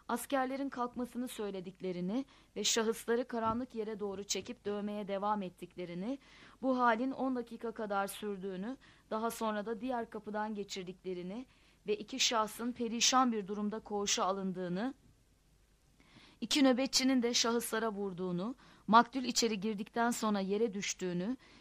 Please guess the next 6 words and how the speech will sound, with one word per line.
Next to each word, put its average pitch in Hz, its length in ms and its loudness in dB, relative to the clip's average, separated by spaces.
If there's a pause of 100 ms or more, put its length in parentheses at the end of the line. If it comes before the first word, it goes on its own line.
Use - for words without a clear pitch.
yardım 233 360 8
etmek 196 340 0
istediklerini, 185 880 -2 (340)
nöbetçi 247 460 2
erin 247 320 4
"Kaldırmayın, 208 720 2